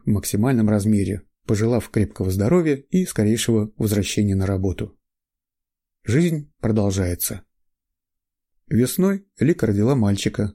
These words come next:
которого родители назвали когда-то забытым, но вновь набирающим популярность именем Глеб. Прошло несколько лет. Семину предложили должность заместителя прокурора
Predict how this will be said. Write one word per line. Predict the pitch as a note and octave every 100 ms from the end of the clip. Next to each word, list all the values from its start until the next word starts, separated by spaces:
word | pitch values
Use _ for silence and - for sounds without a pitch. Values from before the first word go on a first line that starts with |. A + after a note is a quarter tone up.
| _
которого | - G#2+ G2+ G2
родители | G2+ D#3+ E3 C#3+
назвали | B2+ A#2+ B2+ A#2
когда-то | - - G#2+ G2 G2
забытым, | G2 G2+ E3 C#3 C3 - _ _
но | F3+ F3+
вновь | A2+ G2+ - _
набирающим | - G2+ G2+ G2 F2+ A2
популярность | G2+ G2 G2+ C#3 C#3+ C3 - - _
именем | A2+ A#2 A2+ A2+ A2 _ _
Глеб. | G2 F#2 F2 - _ _ _ _ _ _ _ _ _ _ _ _
Прошло | - G2 - E3 F#3 -
несколько | B2 - G#2+ -
лет. | F2+ F2+ - _ _ _ _ _ _ _ _
Семину | - F#3+ F3 A2+
предложили | A2+ G#2+ A2+ E3 C3+
должность | A2 C#3+ B2+ - _ _
заместителя | G#2+ G#2 G2+ D3+ - A2+
прокурора | G#2+ G2+ G#2+ C#3+ C#3